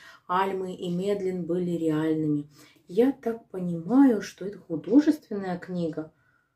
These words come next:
Да, приятно так вот окунуться <laughs> в посылочку, которую ты совершенно не помнишь. Я так понимаю, что это художественная книга. Я поподробнее с ней ознакомлюсь и вам тоже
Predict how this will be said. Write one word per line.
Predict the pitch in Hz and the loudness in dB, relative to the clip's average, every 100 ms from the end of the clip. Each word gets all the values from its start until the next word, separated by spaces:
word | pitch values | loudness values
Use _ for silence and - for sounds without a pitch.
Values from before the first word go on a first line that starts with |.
| _ _ _ _ _ _ | _ _ _ _ _ _
Да, | 190 190 165 151 - - - | -8 -4 -2 -4 -10 -20 -6
приятно | 214 220 170 165 156 | 2 4 4 2 -4
так | 156 165 160 | -4 -6 -4
вот | 160 - _ _ _ _ _ _ - - | -8 -8 _ _ _ _ _ _ -20 -14
окунуться | 185 - 208 214 202 180 165 165 165 156 220 220 - - - | -6 2 6 6 4 2 2 0 -4 -2 -2 -2 -8 -14 -16
<laughs> | - - - _ _ _ | -18 -20 -20 _ _ _
в | - - | -20 -10
посылочку, | 202 202 294 370 277 - - | -6 8 12 12 12 6 -8
которую | 170 190 226 233 | -6 2 4 4
ты | 214 | 2
совершенно | 202 185 - 208 | -6 -8 -4 -2
не | 202 202 | -2 -2
помнишь. | 202 214 190 170 165 | -2 -2 -2 -2 -2
Я | 175 | -4
так | 185 | -4
понимаю, | 185 196 | -4 -4
что | 202 190 | -4 -6
это | |
художественная | - - 214 208 - 180 175 | -8 -2 0 0 -4 -4 -4
книга. | 175 269 302 | 2 2 4
Я | 175 175 180 170 - - - - | 0 2 0 -2 -6 -16 -20 -12
поподробнее | 196 196 214 214 202 185 | 2 6 8 6 2 -4
с | 175 - | -8 -8
ней | 185 175 | -8 -4
ознакомлюсь | 202 185 175 170 - 180 220 254 - | -4 -2 -4 -6 -6 -2 2 0 0
и | - 175 | -4 -4
вам | 151 165 220 220 | 0 0 0 -4
тоже | - 165 190 202 196 | -6 -6 -4 -6 -8